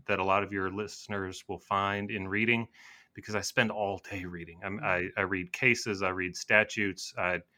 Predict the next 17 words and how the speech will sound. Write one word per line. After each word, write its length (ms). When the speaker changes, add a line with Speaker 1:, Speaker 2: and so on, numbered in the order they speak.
Speaker 1:
read 200
court 240
opinions, 720
and 420
then 220
I, 260
part 220
of 120
what 140
I 120
do 280
is 160
try 200
to 200
write 320
persuasively, 960
uh, 100